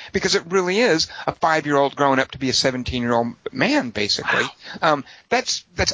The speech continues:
Speaker 1: undeniably compelling. So I, I don't begrudge anyone for approving of this movie,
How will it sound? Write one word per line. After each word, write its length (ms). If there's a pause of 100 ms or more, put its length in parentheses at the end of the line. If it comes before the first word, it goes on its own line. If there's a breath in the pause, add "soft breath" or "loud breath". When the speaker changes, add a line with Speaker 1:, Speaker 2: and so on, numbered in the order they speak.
(120)
Speaker 1:
undeniably 680
compelling. 540 (180 loud breath)
So 160
I, 200
I 80
don't 160
begrudge 340
anyone 300
for 140
approving 380
of 60
this 180
movie, 300